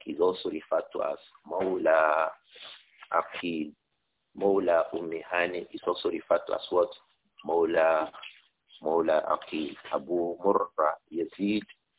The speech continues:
Mawla Ummi Hani. He was the one who reported, um, this hadith from Abu Huraira, radiyallahu anhu. أن أبا هريرة كان يستخلفه مروان.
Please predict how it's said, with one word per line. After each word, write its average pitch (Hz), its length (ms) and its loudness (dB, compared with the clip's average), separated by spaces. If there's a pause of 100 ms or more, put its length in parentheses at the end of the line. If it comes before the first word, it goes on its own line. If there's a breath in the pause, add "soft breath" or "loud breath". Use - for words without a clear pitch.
(200)
Mawla 85 480 4 (100)
Ummi 82 300 -6 (120)
Hani. 78 280 -2 (520)
He 87 60 -4
was 82 240 4
the 82 80 -4
one 92 400 2
who 92 200 -4
reported, 85 460 0 (540)
um, 76 360 0
this 82 120 -6 (180)
hadith 80 300 -2 (800)
from 78 280 2 (180)
Abu 76 300 -4 (100)
Huraira, 80 360 0 (680)
radiyallahu 78 880 -2 (560)
anhu. 76 380 -8 (600)
أن 92 280 2
أبا 85 680 6
هريرة 87 720 6
كان 98 280 4
يستخلفه 87 1300 -4
مروان. 78 400 0